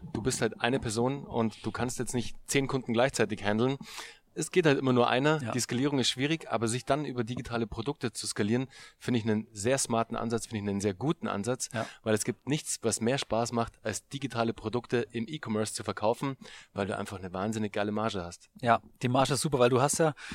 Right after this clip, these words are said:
Speaker 2: wie du gerade sagst, also genau das ist die, die Grundidee. Ich kann, ich tausche aktuell meine Zeit gegen mein Geld. Und das kannst du halt nur begrenzt, vi-, jeder hat vierundzwanzig Stunden skalieren. Und das kannst du theoretisch nur skalieren, wenn du deinen Tages-, Ta-, Tagessatz hochschraubst oder deinen,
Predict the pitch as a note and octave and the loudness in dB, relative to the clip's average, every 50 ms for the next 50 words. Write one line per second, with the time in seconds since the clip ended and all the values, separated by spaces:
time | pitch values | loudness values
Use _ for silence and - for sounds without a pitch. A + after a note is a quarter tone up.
0 | E2 - - - - - C3+ C3 - - C#3 B2 - C#3 - C3 A2+ A#2+ C3 - | -10 -10 -12 -14 -6 -2 0 2 6 6 6 6 6 0 0 0 -2 -2 -4 -6
1 | - - _ _ - - C#3 C3 C3+ C#3+ D3+ C3+ B2+ C3+ - - D3 B2 A#2+ C3 | -8 -20 _ _ 0 2 8 10 10 10 10 8 4 2 0 0 -4 -4 -4 -4
2 | C3+ - - B2 A#2+ A#2+ - - C3+ C3+ B2+ A2+ A2+ A2 A2+ A2 - - - - | -6 -6 -6 -4 -4 -2 0 0 2 2 2 2 2 2 0 0 -4 -12 -16 -16
3 | - - - - _ _ - - G2+ - - C#3+ D3+ D#3+ E3 - - - A#2 - | -16 -16 -18 -20 _ _ -6 -6 -2 4 4 6 6 6 2 -2 -4 -8 -2 4
4 | - D#3+ E3 - D3+ C3+ D3+ - - D3+ C3+ C3+ C#3 C3+ B2+ B2+ - - C3+ D3 | 6 8 8 8 6 4 4 4 4 6 6 6 6 6 2 2 6 6 6 6
5 | - - B2+ B2+ B2+ A#2+ A#2 A2+ A2+ A2 A2 G#2 - - - _ _ _ _ - | 6 2 0 2 2 2 6 8 8 8 8 6 2 -4 -18 _ _ _ _ -20
6 | _ _ - C3 B2 B2 - - C#3+ C#3 C3 - C#3+ C3 C3 C3 C3+ C3 C3+ C3 | _ _ -2 2 2 2 4 4 2 2 2 4 4 4 6 6 4 2 2 2
7 | - C3 B2+ C#3+ - - - - - C3 C3 - D3+ D#3+ D3 C#3 C#3+ C#3 B2+ - | 2 2 2 2 0 -2 -4 -6 -12 -14 -10 -6 -4 2 4 6 6 6 6 6
8 | D3+ D3 B2+ - C#3 B2+ C3+ A#2 - - C#3 D#3 F3+ D#3 D3 C#3 - - - - | 0 0 0 0 0 0 0 2 4 4 4 2 2 -4 -4 -6 -8 -14 -18 -18
9 | - - - - - - - A#2+ B2 C3+ C3 A2+ B2 A#2 A2 A2 - - - - | -18 -14 -6 -4 0 4 4 4 6 6 2 4 2 0 -2 -2 -4 -8 -16 -14
10 | - - B2 - - C#3+ C#3 C#3+ B2+ C#3 C3 C#3 A#2 C#3 D3 D#3+ E3+ F#3 - _ | -6 -6 -4 0 0 0 0 2 0 2 2 2 4 4 6 6 4 4 2 _
11 | - - - - D#3+ D3+ D#3 D#3+ D3 C#3+ C3+ C#3 C3 B2+ A#2+ A#2+ C3+ D3 D3 C3+ | -6 -4 2 2 4 4 6 4 4 4 4 6 6 6 4 4 2 2 2 2
12 | - - - _ - - - C3+ - - C3 D3 C3+ - A#2+ A2 - - A#2+ A2 | -2 -4 -6 _ -10 -8 -8 -4 4 4 4 4 6 4 2 0 2 0 -2 -2
13 | - - - A#2+ B2 - - B2+ A#2 A2 A2+ A2+ A2+ A#2 | 0 2 4 4 4 4 2 -2 2 4 4 4 4 2